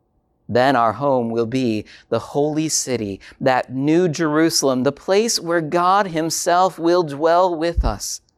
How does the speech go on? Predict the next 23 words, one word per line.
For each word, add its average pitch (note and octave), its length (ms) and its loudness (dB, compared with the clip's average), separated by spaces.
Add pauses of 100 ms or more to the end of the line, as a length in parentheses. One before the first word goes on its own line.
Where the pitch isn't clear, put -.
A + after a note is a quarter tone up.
(480)
where C3 160 0
he C3+ 120 -6
will B2+ 200 -2
wipe C3+ 300 2
away C#3 280 0
our C3 140 2
tears. A2+ 640 -8 (1300)
It's - 200 -8
our A#2 100 -2
final A2 400 -2
destination. G#2+ 800 -6 (640)
It's D#3 280 0
where C#3+ 280 2
we C#3+ 240 0
will C#3 280 0
live C3 340 2
in B2 180 -6
the A#2+ 80 0
presence B2+ 680 -2
of A2 200 0
our G#2+ 200 0
Savior A#2 680 -2
forever. A2+ 800 -4